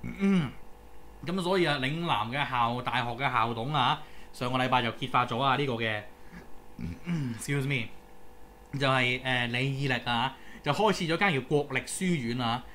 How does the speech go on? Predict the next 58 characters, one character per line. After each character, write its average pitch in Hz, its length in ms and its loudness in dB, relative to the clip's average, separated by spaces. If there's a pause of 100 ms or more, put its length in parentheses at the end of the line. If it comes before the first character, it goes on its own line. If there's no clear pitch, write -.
(140)
Lifelong 180 720 6
College。 175 600 -2 (1500)
咁 160 260 4
呢， 254 240 8 (360)
就 156 100 2
好 147 120 4
鬼 196 240 6
巴 214 260 8 (300)
鬼 170 260 4
閉 - 20 2
嘅 139 320 8
喎。 127 280 2
我 139 120 0
真 185 160 2
係， 151 80 4
大 127 140 4
佬， 156 100 0
我 139 220 0
真 165 100 2
係， 123 240 4
我， 131 260 -4
我 - 20 -2
而 120 120 -4
家 156 140 0
咁 147 100 0
快 135 140 6
俾 165 80 4
人 113 200 2 (200)
揭 160 120 -4
發 143 220 6
咗， 135 240 2
真 143 240 2
係 120 60 -2
我 127 80 -2
買 117 100 -2 (140)
唔 117 100 -2
切 127 160 -4
喎， 117 220 -2
係 110 60 -4
咪？ 113 100 -2
因 135 100 0
為 120 60 -2
可 139 60 0
能 110 100 -4
照 123 100 -4 (140)
執 127 80 -2
笠 127 60 0 (200)
㗎 110 40 -6
嘛， 101 120 -10
係 104 60 -8
咪 104 80 -6
啊？ 117 260 0 (220)
<laughs> - 260 -6
咁 233 160 4
呢， 285 120 8
就 370 120 4
係 156 220 8
即 202 80 0